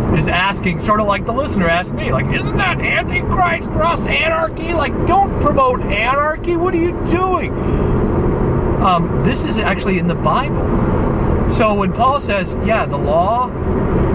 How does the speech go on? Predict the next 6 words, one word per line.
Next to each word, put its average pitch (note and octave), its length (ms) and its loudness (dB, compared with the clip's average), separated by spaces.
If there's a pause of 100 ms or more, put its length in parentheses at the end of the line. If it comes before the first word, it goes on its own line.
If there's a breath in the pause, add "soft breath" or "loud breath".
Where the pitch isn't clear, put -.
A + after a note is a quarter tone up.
(260)
it's - 220 0
not G3 260 2 (260)
a - 80 0 (160)
thing G#3+ 440 0 (1160)
anymore," C3+ 560 0 (580)
right? D3+ 400 0